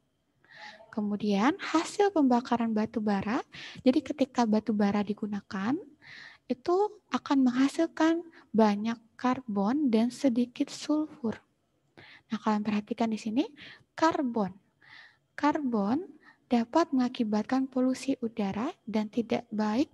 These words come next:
bagi kesehatan pernafasan manusia. Kemudian, sulfur. Sulfur yang dihasilkan di sini akan menghas-, mengakibatkan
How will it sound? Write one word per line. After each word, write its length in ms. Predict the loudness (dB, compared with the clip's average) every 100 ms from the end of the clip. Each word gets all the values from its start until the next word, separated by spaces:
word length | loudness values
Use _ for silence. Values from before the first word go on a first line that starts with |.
| _
bagi 320 | -2 -2 -4 -6
kesehatan 640 | -2 -4 -2 -6 -4 -6 -6
pernafasan 560 | -6 -8 -8 -6 -4
manusia. 640 | -4 -6 -6 -6 -8 -8 -12 _ _ _ -20 -18 -18 -20 -18
Kemudian, 560 | -10 -6 -2 0 0 0 -4 -20 -20
sulfur. 720 | -14 -2 -2 -2 -4 -4 -4 -8 _ _ _ _ _
Sulfur 600 | -14 -2 0 -2 -2 -2 2
yang 180 | 2
dihasilkan 640 | 4 4 2 0 -2 -2 -6
di 80 |
sini 260 | -6 -6 -2 0
akan 400 | -2 0 2 4
menghas-, 340 | 2 -4 -6 -2
mengakibatkan 800 | 2 2 0 -2 -2 0 -2